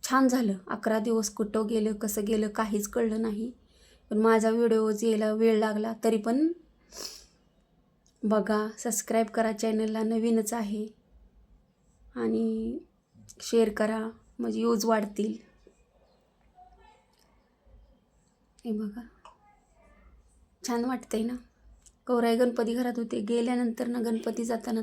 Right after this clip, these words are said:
तर एवढं रडायला आलं ना, डोळ्यात पाणीच आलं. हे बघा व्हिडिओ, मी इथं सॉन्ग टाकले नाही, नाहीतर कॉपीराइट येतं तिथं व्हिडिओमध्ये, त्यामुळे मी सॉन्ग टाकलं नाही.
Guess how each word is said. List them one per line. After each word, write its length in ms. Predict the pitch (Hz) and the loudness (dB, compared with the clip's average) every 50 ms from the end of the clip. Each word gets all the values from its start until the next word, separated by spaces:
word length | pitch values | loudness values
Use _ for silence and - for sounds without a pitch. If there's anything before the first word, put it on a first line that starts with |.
| 208 | -4
तर 80 | 240 226 | -4 -4
एवढं 300 | 226 233 226 226 226 233 | -2 -2 -2 -2 -2 -2
रडायला 400 | 214 240 220 233 233 226 220 226 | -2 -2 -2 -2 -2 -4 -4 -4
आलं 220 | 226 214 214 214 220 | -6 -6 -6 -6 -6
ना, 60 | 220 | -8
डोळ्यात 460 | - - _ _ - 226 226 220 208 | -10 -14 _ _ -2 0 0 0 -2
पाणीच 400 | 214 220 226 220 226 220 208 226 | -4 -4 -4 -2 -2 -2 -4 -6
आलं. 200 | 226 226 214 202 202 202 - _ _ _ _ _ _ _ _ - - _ _ _ _ _ _ _ _ _ _ - | -8 -8 -8 -10 -10 -14 -18 _ _ _ _ _ _ _ _ -20 -20 _ _ _ _ _ _ _ _ _ _ -2
हे 80 | 214 | 0
बघा 280 | 202 214 208 208 220 214 | 0 0 0 0 -2 0
व्हिडिओ, 380 | 214 220 220 202 202 202 202 208 - - - - _ | 0 2 2 2 2 0 -2 -4 -8 -12 -20 -8 _
मी 120 | 220 214 214 | 0 2 2
इथं 180 | 208 208 220 | 2 0 -2
सॉन्ग 280 | 208 - 220 208 208 208 | -2 2 2 4 4 2
टाकले 280 | 220 226 226 220 220 220 | 0 -2 -4 -4 -2 -2
नाही, 320 | 220 226 220 226 269 311 349 - - | -2 -2 -2 -2 -4 -4 -6 -4 -4
नाहीतर 220 | 214 214 - 208 | -4 -2 -2 -4
कॉपीराइट 600 | 208 - 233 226 220 214 214 202 214 214 208 214 | -2 0 0 0 2 2 0 0 0 -2 -4 -4
येतं 160 | 208 208 220 | -6 -6 -8
तिथं 240 | 208 - - - 202 | -10 -12 -8 -4 -2
व्हिडिओमध्ये, 540 | 214 214 214 208 202 202 208 208 196 220 254 - - _ _ _ _ _ _ _ _ | 0 2 2 2 2 2 2 0 0 -2 -4 -8 -14 _ _ _ _ _ _ _ _
त्यामुळे 220 | - 220 214 220 | -2 -2 0 0
मी 120 | 220 214 214 | 0 0 -2
सॉन्ग 280 | 208 - 226 226 220 | -2 -2 -2 -2 -2
टाकलं 360 | 202 220 220 214 220 208 208 208 | -2 -6 -6 -6 -6 -6 -6 -6
नाही. 260 | 214 208 202 202 | -8 -8 -10 -14